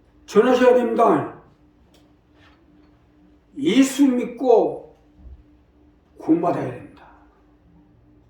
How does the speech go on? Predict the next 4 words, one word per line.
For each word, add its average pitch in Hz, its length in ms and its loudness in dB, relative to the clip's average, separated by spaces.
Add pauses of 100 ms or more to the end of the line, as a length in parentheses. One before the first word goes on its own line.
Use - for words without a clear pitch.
(1200)
이것이 294 460 2
제일 277 480 2
효도하는 269 400 -6
거예요. 175 200 -10